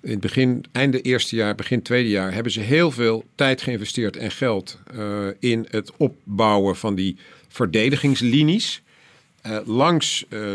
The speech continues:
de toenmalige grens van het, eh, veroverde gebied. Eh, en dat, en dan moet je denken aan, eh, mijnvelden van meer dan tien kilometer diep. Eh, een grote fysieke,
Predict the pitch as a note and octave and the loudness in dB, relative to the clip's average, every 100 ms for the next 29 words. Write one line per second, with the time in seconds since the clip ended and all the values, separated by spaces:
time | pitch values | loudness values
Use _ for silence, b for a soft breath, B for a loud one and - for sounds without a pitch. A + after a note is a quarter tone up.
0 | G2 F#2+ G2+ - C#3+ A#2+ A2 G#2 F#2+ - | -6 -6 -6 -2 0 2 0 -2 -4 -6
1 | - A#2+ A#2 G2 - - - G2+ G2 G2 | -6 -2 0 0 -6 -8 -8 -6 -6 -10
2 | - G#2+ F#2+ F#2+ - G#2+ G#2+ F#2 F2+ - | -8 -8 -8 -8 -4 0 0 0 -6 -2
3 | G#2 - - B B B B B B - | -4 -4 -14 B B B B B B -14
4 | - G#2+ G2+ G2+ A2 A#2 - - A#2+ D3+ | -4 0 0 0 0 -2 -4 0 2 2
5 | C#3+ C#3 F3+ D3 - A2+ A2 G#2 G2+ G2+ | 2 2 2 0 -2 -2 -2 -2 -2 0
6 | G2 A2+ C#3+ D#3 C#3 B2+ A2 G2+ A2 G#2+ | 0 2 2 2 0 0 0 -4 -4 -2
7 | A2 G2 F#2 A#2+ G2 G#2 F#2+ F#2 F#2+ E2+ | -2 -2 -4 -4 -4 -4 -4 -6 -6 -6
8 | E2+ - - B - G#2 G2 G2 G2 - | -8 -10 -20 B -14 -10 -8 -8 -8 -6
9 | B2+ B2+ B2+ G#2+ - G2 C#3+ F3 C3 G2+ | 0 2 0 -4 -2 0 0 2 2 0